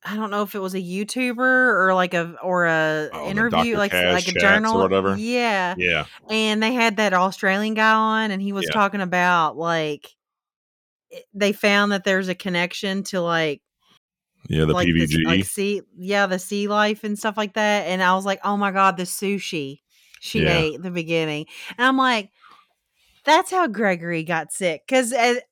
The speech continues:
Speaker 1: eventually, like, Gregory actually gets sick, and she te-, she notices that he's sick, and she's like, "You're not, you're sick. Are you?" He's like, "I don't have this virus. I don't have it. I don't."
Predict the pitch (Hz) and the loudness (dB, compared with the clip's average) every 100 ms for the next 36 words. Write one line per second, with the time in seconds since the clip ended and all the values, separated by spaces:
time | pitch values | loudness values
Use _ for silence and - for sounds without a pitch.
0 | - 233 214 330 349 311 247 226 214 196 | -10 -10 -6 -6 -6 -4 0 0 2 0
1 | 175 190 214 202 185 170 165 175 - 175 | 0 2 2 0 -2 2 2 0 -4 -6
2 | 151 165 - - 160 185 - 202 208 302 | -4 -6 -8 -6 -2 -4 -2 -2 0 0
3 | 392 - 269 185 - 415 294 226 320 - | 0 2 0 0 -2 0 2 2 0 -4
4 | 180 165 160 156 143 - 123 190 180 208 | -8 -8 -8 -8 -12 -12 -12 -10 -8 -6
5 | 208 196 180 240 302 269 170 233 277 - | -4 -4 -2 -2 0 -2 -2 -4 -4 -6
6 | 185 147 - - - 180 208 214 190 208 | -4 -4 -8 -20 -8 -4 -4 -4 -4 -6
7 | 208 254 247 196 185 175 180 165 151 151 | -2 0 0 -2 -6 -8 -12 -14 -10 -10
8 | 147 160 147 147 147 123 107 120 139 | -10 -10 -8 -8 -8 -10 -16 -14 -14